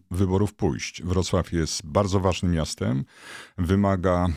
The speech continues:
e, rzeczywiście takiej wysokiej odpowiedzialności. Nie będę podpowiadać, natomiast od razu powiem, że bardzo istotne jest, abyśmy pamiętali, że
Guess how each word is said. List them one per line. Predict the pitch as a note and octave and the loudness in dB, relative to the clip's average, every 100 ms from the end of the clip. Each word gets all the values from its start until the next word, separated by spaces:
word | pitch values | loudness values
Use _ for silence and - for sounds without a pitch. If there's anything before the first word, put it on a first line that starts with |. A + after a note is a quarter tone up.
| A#2+ | 0
e, | F#2+ F2 | 2 2
rzeczywiście | E2+ F#2 - G2 F#2 G2 | 2 -2 -2 -2 0 0
takiej | F#2 E2+ F2+ | -2 -2 -2
wysokiej | E2 F#2 G2+ - | 0 0 0 0
odpowiedzialności. | F2 - E2+ D2+ D#2+ D#2 D2 D2 - A2 | -4 -2 -4 0 2 2 0 -2 -4 0
Nie | A#2 G2+ | 2 4
będę | G2+ F2+ | 2 0
podpowiadać, | F2+ - E2+ D2+ D2 D2 G2+ D3 - - | -4 -6 -4 -2 -2 0 -2 -2 -2 0
natomiast | F#2+ F#2+ G2+ F#2+ | 0 0 0 0
od | F2+ | 2
razu | F2 F#2 F#2 | 2 2 -2
powiem, | G2 F#2+ G2 | 0 0 0
że | F2+ G2 F#2 | 0 -2 -2
bardzo | E2 E2 A2 F2+ G#2 | -2 2 2 2 0
istotne | F2+ - F2 F2 | 0 -4 -4 -2
jest, | F#2+ G2+ | -2 -2
abyśmy | F#2 F#2 G2 | -4 -2 -4
pamiętali, | F2 F#2 F2+ F#2 F#2 F#2 | -2 0 0 0 0 0
że | D#2+ F2 F2 | -2 -2 -2